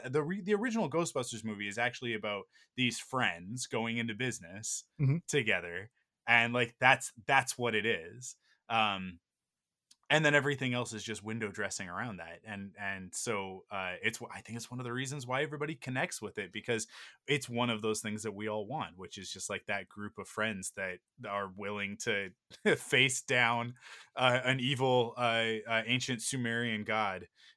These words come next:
Speaker 1: and, uh, uh, you know, uh, uh, uh, cross the streams and come what may sort of thing, right? Like, like, I think we all, especially as, as, as, as boys, I think we're ra-,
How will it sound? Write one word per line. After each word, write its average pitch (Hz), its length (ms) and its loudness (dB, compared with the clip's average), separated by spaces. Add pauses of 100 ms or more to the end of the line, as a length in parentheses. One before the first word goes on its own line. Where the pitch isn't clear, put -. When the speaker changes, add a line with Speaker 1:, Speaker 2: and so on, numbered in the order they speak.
Speaker 1:
and, 104 360 -2
uh, 117 60 2
uh, 101 720 0 (120)
you 110 140 -6
know, 104 220 -8 (100)
uh, 101 160 -4 (180)
uh, 101 480 -12
uh, 107 140 -6 (320)
cross 120 360 -2
the 120 80 -6
streams 113 600 -4
and 104 300 -6
come 123 220 -2
what 104 180 -2
may 113 220 0
sort 98 260 -4
of 95 80 -6
thing, 87 220 -8
right? 107 260 2
Like, 104 200 0 (420)
like, 117 180 0
I 120 60 2
think 123 260 -4
we 120 80 0
all, 110 140 0
especially 131 520 0
as, 107 320 -2
as, 104 380 -2 (160)
as, 101 180 -2 (320)
as 113 140 0
boys, 107 440 -2
I 92 80 -4
think 101 220 -8
we're 98 140 -8
ra-, 98 180 -8